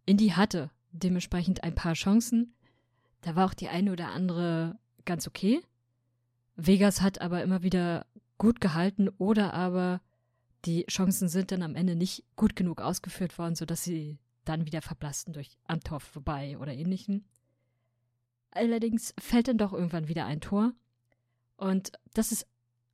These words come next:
auch ein bisschen Zufall, könnte man fast sagen. Vielleicht ist es aber auch gekonnt. Wenn es wirklich gekonnt und gewollt war, dann sieht's ziemlich cool aus.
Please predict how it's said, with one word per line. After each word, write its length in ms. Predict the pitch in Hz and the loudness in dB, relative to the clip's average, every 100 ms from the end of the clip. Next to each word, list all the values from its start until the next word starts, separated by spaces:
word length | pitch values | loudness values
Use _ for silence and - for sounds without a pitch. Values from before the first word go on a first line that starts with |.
| - | -4
auch 260 | - 240 | 0 2
ein 100 | 247 | 2
bisschen 320 | 226 311 185 | 2 0 -2
Zufall, 640 | - - 190 214 165 131 147 _ | -4 -2 0 0 -4 -6 -8 _
könnte 240 | 202 190 | -2 -2
man 120 | 170 | -4
fast 220 | 165 180 - | -4 -4 -2
sagen. 260 | 175 185 - | 0 0 -4
Vielleicht 360 | 180 202 226 220 | -6 -2 -2 -2
ist 80 | |
es 60 | 170 | -6
aber 140 | 185 | -6
auch 120 | 160 - _ | -8 -12 _
gekonnt. 520 | - - 202 240 262 _ _ _ | -12 -2 2 2 0 _ _ _
Wenn 160 | - 180 | 0 2
es 240 | 196 - | 2 0
wirklich 380 | 202 233 254 - | -2 0 -2 -4
gekonnt 440 | - 190 - 202 208 | -8 -6 2 2 2
und 140 | 170 | -2
gewollt 340 | 175 165 208 - | -2 2 0 2
war, 220 | 202 196 - | -2 -2 -6
dann 140 | 175 175 | -2 -2
sieht's 220 | 165 - | -2 -6
ziemlich 260 | - 160 - | -4 -4 -2
cool 140 | 220 233 | 0 2
aus. 300 | 220 220 | 0 -4